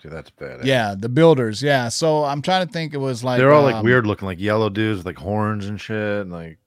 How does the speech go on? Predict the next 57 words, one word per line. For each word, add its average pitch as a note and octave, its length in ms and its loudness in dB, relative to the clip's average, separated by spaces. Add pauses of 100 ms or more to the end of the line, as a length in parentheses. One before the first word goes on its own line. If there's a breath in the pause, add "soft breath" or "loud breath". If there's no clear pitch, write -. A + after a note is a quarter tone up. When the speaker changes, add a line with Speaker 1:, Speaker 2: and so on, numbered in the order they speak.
(120)
Speaker 1:
real, G2+ 360 -6
like, E2+ 180 -10
Speaker 2:
Yeah, A3+ 400 4
Speaker 1:
spacey. A3+ 60 -2
It - 80 0
was - 80 -2
Speaker 2:
they, G#2+ 60 0
Speaker 1:
all G#2+ 180 4
in F#2 100 -2
the G2+ 60 -4
outer G2+ 80 0
Speaker 2:
yeah. G#3+ 340 2
Speaker 1:
space G#2+ 240 -4
kinda G#2 260 -6
deal. G2 320 -6 (220)
Speaker 2:
This G3+ 200 0
is B3+ 180 -6
before, G3 1300 2
um, A2 760 -2
the B2+ 80 -8
Beyonders C3+ 540 -2
came C#3 220 -4
into A2+ 120 -6
Secret B2+ 220 -8
Wars, C3+ 400 -4
so A#2 180 -6
I B2+ 160 -4
think C#3+ 260 -8
just B2+ 220 -8
right C3 200 -2
around B2+ 200 -6
two - 140 -12
thousand B2 460 -4
and G#2 180 -6
twelve, D3 640 -4
two - 80 -16
thousand B2+ 320 -4
thirteen, D3+ 420 -6
I D3+ 60 -10
wanna D#3 160 -6
say. D#3+ 300 -6
But A#2 260 -4 (600 loud breath)
I D3+ 60 4
remember G3 240 6
reading F3 300 4
that, C3+ 180 4
and C3+ 100 -6
I, C3+ 140 2
and C3+ 160 0
I C3 60 4
turned D#3 280 0
the B2+ 40 -2
panel, C#3+ 280 0
I'm A#2+ 100 -2
just B2 180 -4
like, A#2 140 -4
"Whoa, B3 1200 2